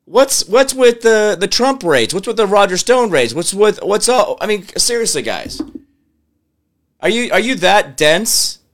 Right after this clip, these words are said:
that you're gonna try to justify me that you're not political? See, I don't understand that. That gets, it, it really, you know, obviously starts grinding my gears when we gotta say things like that. But at the end of the day, I, I don't know what I'm supposed to do here.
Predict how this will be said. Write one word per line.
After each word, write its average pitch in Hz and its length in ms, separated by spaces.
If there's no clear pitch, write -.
that 160 500
you're 175 220
gonna 185 240
try 190 220
to 160 60
justify 175 600
me 165 340
that 143 300
you're 160 100
not 170 280
political? 202 680
See, - 160
I 208 40
don't 226 160
understand 185 440
that. 147 120
That 135 100
gets, 151 240
it, - 160
it 170 80
really, 190 440
you 160 160
know, 147 120
obviously 139 760
starts - 500
grinding 135 420
my 117 140
gears 120 420
when 113 120
we 110 80
gotta 110 180
say 151 260
things 107 240
like 95 140
that. 107 180
But 139 120
at - 60
the 175 80
end 196 60
of 180 60
the 120 60
day, 135 340
I, 110 240
I - 40
don't 151 180
know 143 100
what 139 220
I'm 120 120
supposed 139 280
to 107 40
do 151 200
here. 92 400